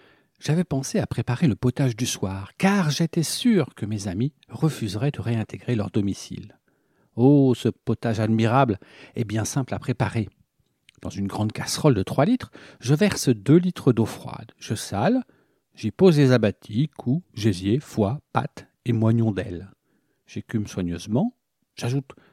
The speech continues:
trois cents grammes de carottes, deux cents grammes de navets épluchés et trois poireaux liés ensemble. J'attends l'ébullition. Je verse dans cette eau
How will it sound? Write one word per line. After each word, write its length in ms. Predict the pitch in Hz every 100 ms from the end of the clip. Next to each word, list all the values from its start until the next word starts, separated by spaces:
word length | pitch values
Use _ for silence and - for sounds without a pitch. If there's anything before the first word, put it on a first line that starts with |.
| _
trois 260 | - 135 139
cents 180 | -
grammes 360 | 127 101 143 120
de 80 | 95
carottes, 500 | - 98 196 254 - -
deux 120 | 151
cents 220 | - 143
grammes 280 | 117 139 117
de 100 | 101
navets 340 | 127 135 101
épluchés 540 | 120 - 110 - 139 202 - _ _
et 100 | -
trois 240 | - - 147
poireaux 460 | - 92 113 143 -
liés 220 | 107 117 117
ensemble. 540 | 80 - 78 - - _ _ _ _ _ _ _ _ _
J'attends 280 | - 104 131
l'ébullition. 580 | 110 87 90 90 - - _ _ _ _ _ _ _
Je 120 | - 101
verse 300 | 156 - 120
dans 160 | 110
cette 300 | - 127 -
eau 100 | 214